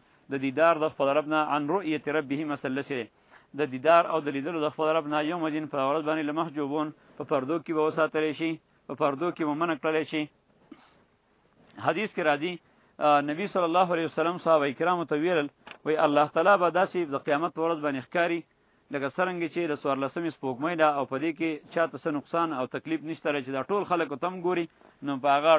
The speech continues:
ټول خلکو ته به ښکاري، څه تکلیف به پکې نه وي. نو نبی صلی الله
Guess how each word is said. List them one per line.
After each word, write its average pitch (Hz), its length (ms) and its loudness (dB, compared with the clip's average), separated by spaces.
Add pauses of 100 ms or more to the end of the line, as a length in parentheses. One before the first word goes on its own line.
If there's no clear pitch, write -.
ټول 190 180 2
خلکو 156 280 0
ته 131 100 -4
به 127 80 -2
ښکاري، 165 380 0
څه 160 120 -10
تکلیف 147 320 -4
به 131 120 -2
پکې 123 180 -6
نه 120 80 -4
وي. 104 80 -8 (600)
نو 151 100 -8
نبی 147 260 -2
صلی 151 180 0
الله 156 220 8